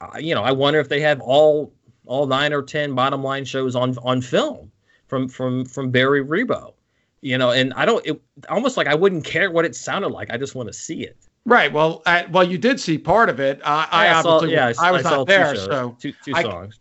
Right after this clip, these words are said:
Speaker 1: Right.
Speaker 2: I can't comment on it. But, and what about the vets? Uh, people are probably asking, "Does Flynn know anything about the vets?"
Speaker 1: And Flynn does not. That's the one I would, I would say that since we don't have, they haven't released it,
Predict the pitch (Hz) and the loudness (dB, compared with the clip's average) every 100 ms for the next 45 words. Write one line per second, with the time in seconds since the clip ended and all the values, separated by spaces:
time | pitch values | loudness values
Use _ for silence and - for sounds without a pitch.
0 | - 165 175 175 147 - 180 170 135 143 | -6 -2 -2 -2 -4 -2 -2 -2 -4 -6
1 | 117 120 117 151 135 131 _ - - - | -6 -8 -6 -4 -4 -6 _ -20 -20 -4
2 | 185 202 220 202 196 143 185 135 - - | 2 6 6 6 4 4 4 2 -6 -12
3 | - 156 165 - 214 196 185 185 180 175 | -6 -4 -4 -4 -2 -2 0 2 2 2
4 | 170 160 170 147 135 - - 185 180 170 | 0 0 -4 -6 -6 -6 0 0 2 2
5 | 175 170 165 165 160 165 165 160 160 - | 2 2 2 -2 -2 -4 -4 -2 -2 -2
6 | 135 170 147 - - - - _ _ _ | 0 0 0 -4 -8 -8 -12 _ _ _
7 | _ - 113 104 151 175 165 139 139 139 | _ -18 -18 -12 -6 -4 -4 -4 -2 0
8 | 135 92 - - - _ _ - 202 262 | 0 -4 -10 -18 -18 _ _ -2 0 0
9 | 262 233 208 180 151 131 127 135 143 131 | -2 -2 0 0 -2 -4 -6 -6 -4 -4
10 | 127 135 127 123 113 113 - _ _ _ | -2 -2 0 0 -2 -6 -12 _ _ _
11 | - - 170 139 143 127 123 143 127 - | -20 -8 -8 -6 -8 -4 0 0 -2 -8
12 | - 135 131 135 127 127 123 127 139 127 | -6 -2 0 0 -2 -4 -6 -4 -4 -4
13 | 113 120 113 123 117 | -4 -4 -4 -4 -4